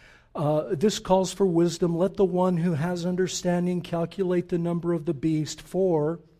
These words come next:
it is the number of humanity as humans have." It's the number of fallen humanity.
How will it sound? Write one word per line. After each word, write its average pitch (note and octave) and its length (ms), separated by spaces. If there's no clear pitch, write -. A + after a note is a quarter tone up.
it D#3 300
is F#3 340
the F#3+ 100
number F3 600
of D3+ 380
humanity C#3+ 1080
as C#3+ 260
humans D#3 560
have." C3 460
It's - 200
the F3+ 120
number G#3+ 480
of E3 100
fallen F3+ 480
humanity. E3 760